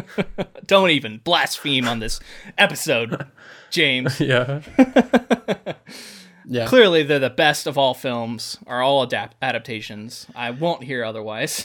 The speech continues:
Speaker 1: <laughs>
Speaker 2: Well, all films are adapted from a screenplay, right?
Speaker 1: <laughs> Uh, there you go. Um, yeah, man. So I'm ready to start playing some clips and talking about it. But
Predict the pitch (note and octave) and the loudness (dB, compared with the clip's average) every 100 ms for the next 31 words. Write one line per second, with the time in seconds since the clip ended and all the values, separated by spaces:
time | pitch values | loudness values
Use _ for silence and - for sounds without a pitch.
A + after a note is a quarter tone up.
0 | A#3 G#3+ D#3 D3 D3+ F3+ E3+ D3 C#3 B2 | 0 2 4 6 8 8 6 8 4 6
1 | B2+ B2+ C3 C3+ B2 - - C3 B2 A#2+ | 4 2 0 0 -2 -2 0 0 2 0
2 | A2+ A#2+ - D3+ _ _ _ - - _ | 0 -2 -6 -12 _ _ _ -20 -20 _
3 | - G3 - F#3+ - F#3 - - _ - | -8 -6 -6 -8 -8 -12 -14 -20 _ -20
4 | - C#4 A#3 G#3 - E3+ E3+ D#3+ C3+ B2 | -18 -18 -20 -18 -8 -4 -2 -2 -2 -4
5 | B2 B2 B2+ G#2 B2 _ _ _ - - | -4 -4 -8 -10 -18 _ _ _ -20 -10
6 | D#3+ D#3+ D#3 C#3+ C3+ C#3+ _ _ _ _ | -4 0 0 -2 -8 -14 _ _ _ _
7 | _ E3 F3 D3 C3+ - D#3+ D3+ C#3+ E3+ | _ 0 2 0 -2 -2 0 0 -2 -2
8 | G#3 G3+ D#3+ E3 - E3 C#3 C3 D3+ C#3+ | 0 0 -2 -4 -4 -8 -8 -6 -6 -6
9 | C3 C3+ C3 B2+ B2+ B2 - C3 B2 | -6 -6 -4 -2 -2 -2 -2 -2 -2